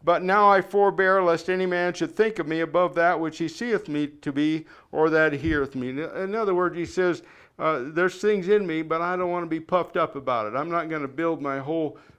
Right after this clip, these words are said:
uh, image on all these things that have happened for me, or even everything that I know."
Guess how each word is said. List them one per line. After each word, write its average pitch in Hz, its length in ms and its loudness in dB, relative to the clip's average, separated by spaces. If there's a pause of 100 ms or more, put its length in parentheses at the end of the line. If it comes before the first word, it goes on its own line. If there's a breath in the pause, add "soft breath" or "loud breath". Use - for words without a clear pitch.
uh, 139 260 -4 (460 soft breath)
image 170 500 0
on 147 400 -4 (680 soft breath)
all 185 200 6
these 170 240 0
things 135 380 -4
that 143 140 -4
have 143 100 -6
happened 143 400 -4
for 156 260 -4
me, 107 240 -8 (320)
or 160 160 -2
even 165 240 -4
everything 156 460 -2
that 143 120 -2
I 147 180 2
know." 165 360 -2